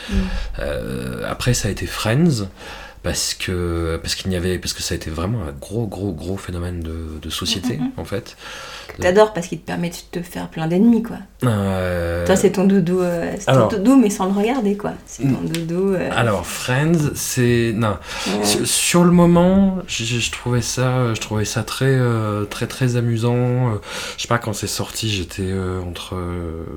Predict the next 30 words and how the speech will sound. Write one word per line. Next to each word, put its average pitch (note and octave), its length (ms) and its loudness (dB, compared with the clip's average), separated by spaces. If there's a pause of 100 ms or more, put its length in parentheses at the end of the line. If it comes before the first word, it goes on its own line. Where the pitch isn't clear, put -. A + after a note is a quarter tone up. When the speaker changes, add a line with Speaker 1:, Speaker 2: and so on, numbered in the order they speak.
(140)
Speaker 2:
j'avais F#2+ 160 -4
la F#2+ 80 -2
quinzaine, A#2 480 0 (240)
Speaker 1:
Mm. F#3+ 100 -2
Speaker 2:
grosso, F#3+ 380 -2
grosso F#2+ 300 -4
modo. A2 340 2 (480)
Donc, F2 160 -8
j'avais E2+ 220 -6
pas G2 140 -2
un G2 160 2
jugement F#2 380 -4
critique F#2 440 -8
de F2+ 100 -8
vieux E2+ 240 -4
con G2 220 -6
comme, E2+ 240 -6
euh, E2 140 -6 (120)
comme F3+ 180 -4
je G3 100 0
Speaker 1:
<laughs> - 20 -6
Speaker 2:
peux G2 120 -2
l'avoir F2+ 300 8
maintenant. A2+ 460 0 (340)
Mais G#2+ 140 2
c'est - 160 2
vrai B2+ 200 4
qu'à C#3 160 2
la B2+ 120 4
revoyure G#2 680 0